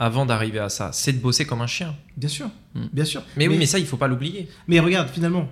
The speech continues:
Speaker 2: c'est, c'est, non, mais c'est, c'est très, c'est très important ce que tu viens de dire. Je répète, je joue un peu dessus, mais tu vois,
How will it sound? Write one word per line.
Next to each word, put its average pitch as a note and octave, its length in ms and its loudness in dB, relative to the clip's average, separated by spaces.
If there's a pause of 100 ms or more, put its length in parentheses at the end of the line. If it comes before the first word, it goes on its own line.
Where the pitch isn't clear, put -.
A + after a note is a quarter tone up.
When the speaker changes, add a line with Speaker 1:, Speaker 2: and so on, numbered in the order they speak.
(180)
Speaker 2:
c'est, C#3 200 -4
c'est, C#3 200 -2
non, E3+ 140 2
mais E3 80 4
c'est, - 260 -8
c'est - 120 -10
très, F3+ 200 -6
c'est - 140 -10
très F3 100 -6
important E3+ 200 -4
ce G3 80 -10
que C#3 40 -8
tu B2+ 100 -14
viens C3 100 0
de C3+ 40 0
dire. G#3+ 120 -2 (520)
Je A#2+ 140 2
répète, D3+ 380 0 (180)
je A#2+ 180 0
joue C3 180 2
un C3+ 40 0
peu D3 120 0
dessus, B2+ 200 -2
mais B2 140 0
tu C3 80 -6
vois, C#3+ 80 2